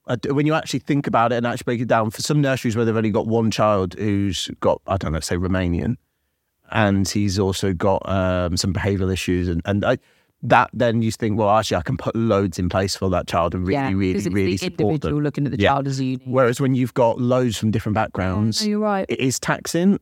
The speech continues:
Speaker 1: and to then say they must be doing certain things,
Speaker 2: It's a lot.
Speaker 1: you know, I don't, I, I don't know, it's a difficult one.
Speaker 2: Yeah, so
Speaker 1: I think, I think it just goes back to just do your best for the children.
Speaker 2: For those individuals,
Speaker 1: We can't
Speaker 2: sure.
Speaker 1: tell you what that is because you know your children.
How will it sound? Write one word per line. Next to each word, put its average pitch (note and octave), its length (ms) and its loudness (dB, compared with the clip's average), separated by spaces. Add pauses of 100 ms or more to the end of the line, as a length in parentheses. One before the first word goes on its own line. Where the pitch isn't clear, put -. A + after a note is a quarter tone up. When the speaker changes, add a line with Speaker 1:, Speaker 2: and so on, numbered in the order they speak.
Speaker 1:
and A#2+ 160 2
to C3 100 -2
then A#2+ 180 0
say A2 180 -2
they A2 80 0
must A2 260 0
be A#2 80 -2
doing A2 220 0
certain G#2 280 2
things, A2+ 460 -2 (840)
Speaker 2:
It's - 920 -20
a - 40 0
lot. C3 320 2 (400)
Speaker 1:
you A#2 120 4
know, F2+ 160 0 (260)
I - 100 -4
don't, F2+ 200 2
I, G2 100 4 (140)
I F#2+ 80 0
don't F2 160 0
know, D#2 80 -2
it's D2 100 -6
a - 20 -12
difficult - 360 -4
one. D#2 180 -8 (100)
Speaker 2:
Yeah, C#3 240 0 (260)
so - 160 0 (920)
Speaker 1:
I - 40 0
think, D#3 240 4
I C3 60 0
think B2 180 0
it G2+ 60 0
just G2 160 -2
goes F#2+ 180 2
back E2 160 0
to F#2 120 -4
just - 220 -6
do E2+ 80 -6
your - 100 -6
best F#2+ 260 -2
for - 140 -6
the F2+ 100 -4
children. A2 420 0 (920)
Speaker 2:
For F#3 120 0
those D3 160 2
individuals, C3+ 240 -2
Speaker 1:
We A#2+ 100 2
can't A2 240 0
Speaker 2:
sure. C#3 60 -8
Speaker 1:
tell B2 100 0
you A2 100 2
what - 120 -2
that A2 160 0
is B2+ 240 -2
because G#2+ 440 -2
you G#2+ 180 0
know G2+ 120 2
your F#2+ 180 0
children. E2+ 420 -4